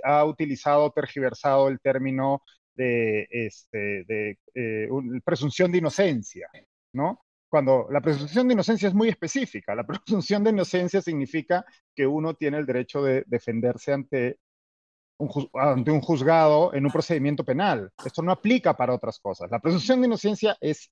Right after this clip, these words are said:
eso. Luego, la ciudadanía te puede juzgar en su fuero personal y en la plaza pública, pero eso es otra cosa, ¿no? Y, pero también va en esta línea. Si es alguien con quien nosotros estamos, eh, en línea o queremos defender,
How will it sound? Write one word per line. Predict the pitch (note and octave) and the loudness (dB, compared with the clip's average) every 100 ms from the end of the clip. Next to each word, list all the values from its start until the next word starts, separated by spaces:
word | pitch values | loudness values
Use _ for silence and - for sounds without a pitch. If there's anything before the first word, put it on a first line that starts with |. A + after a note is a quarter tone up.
| - | 0
eso. | G3 - F#2 D#2+ _ _ _ - | 2 0 -8 -18 _ _ _ 0
Luego, | E3+ G#3 A#3 - | 4 6 6 4
la | C3+ C3+ | -4 -6
ciudadanía | - C3+ A#2+ D3+ A3+ | -2 0 0 0 0
te | - | -2
puede | - F#3 | -2 -2
juzgar | E3 C3 A2 A2+ F3+ E3+ - _ _ - - | -2 -4 -6 2 2 2 -2 _ _ -18 -8
en | C3+ | -8
su | B2 | -8
fuero | - F3 E3+ D#3 D3+ C#3+ C3 - | -2 4 4 4 2 2 2 0
personal | B2+ - A#2+ A3 A3 A#2+ G#2 B2+ _ | -4 -4 0 4 4 0 -4 -16 _
y | C3+ C3 | -4 -2
en | A#2+ | -2
la | A2+ | -4
plaza | - C#3+ B2+ | -4 -4 -4
pública, | - A3 G3 A2 G2 | -2 0 0 -4 -6
pero | - E3 | -6 -6
eso | F#3 | -6
es | F#3 | -4
otra | - A3+ - - - | 0 0 0 -10 -12
cosa, | - - - _ _ _ _ | -18 -20 -20 _ _ _ _
¿no? | C#3+ F#3+ _ | -4 -4 _
Y, | C3+ | -2
pero | E3+ D#3+ | 0 2
también | E3+ E3+ G3+ G3+ | 4 4 4 4
va | F#3+ | 4
en | F#3 | 2
esta | F#3 - F3+ | 0 0 0
línea. | A#3 G#3 C3+ G#2+ | 0 -2 -2 -4
Si | - C#3+ | -6 -2
es | D3+ E3 | -2 2
alguien | F3+ F#3+ D3+ C3+ A#2 | 4 4 2 -4 -6
con | B2+ | -8
quien | A2+ B2 | -6 -6
nosotros | A#2+ - D3 D3+ C#3+ B2 | -6 -4 -4 -2 -6 -8
estamos, | - D3 C#3 C3+ B2 - _ _ _ | -4 -2 0 0 -4 -8 _ _ _
eh, | A2+ A2+ A2 G2+ G2+ | -6 -4 -4 -6 -8
en | - B2 D3 | -6 -4 0
línea | A#3 A3 D#3 B2 A#2 A#2+ | 2 2 2 0 -2 -2
o | B2+ | -4
queremos | - B2+ D3+ C#3 | -4 -4 -4 -6
defender, | C#3 - A#2+ C#3 G3 F#3 G#3+ | -8 -6 -6 0 4 4 2